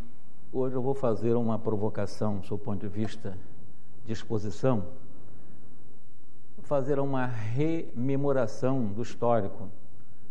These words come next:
até chegarmos ao Evangelho. Por onde Kardec andou, como ele fez, como ele trabalhou, para que nós pudéssemos hoje falar dos vinte e oito capítulos do Evangelho segundo o Espiritismo, todos eles numa sequência lógica,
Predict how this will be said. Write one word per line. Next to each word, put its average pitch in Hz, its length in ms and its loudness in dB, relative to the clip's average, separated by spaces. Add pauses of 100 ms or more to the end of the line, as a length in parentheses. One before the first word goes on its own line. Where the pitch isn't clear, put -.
(420)
até 123 260 0
chegarmos 123 560 0
ao 117 160 0
Evangelho. 107 640 0 (2250)
Por 143 200 2
onde 160 260 2
Kardec 110 500 2
andou, 101 460 2 (380)
como 117 200 2
ele 110 120 0
fez, 107 680 0 (160)
como 117 140 0
ele 107 120 0
trabalhou, 113 680 2 (1000)
para 131 180 2
que 135 100 0
nós 139 160 2
pudéssemos 127 580 2
hoje 139 320 2
falar 120 540 2
dos 104 300 0
vinte 113 300 0
e 120 60 -2
oito 117 220 0
capítulos 104 640 0
do 107 100 -2
Evangelho 107 460 0
segundo 107 280 0
o 98 40 0
Espiritismo, 107 760 0
todos 107 360 0
eles 117 240 0
numa 107 200 0
sequência 107 480 0
lógica, 110 600 0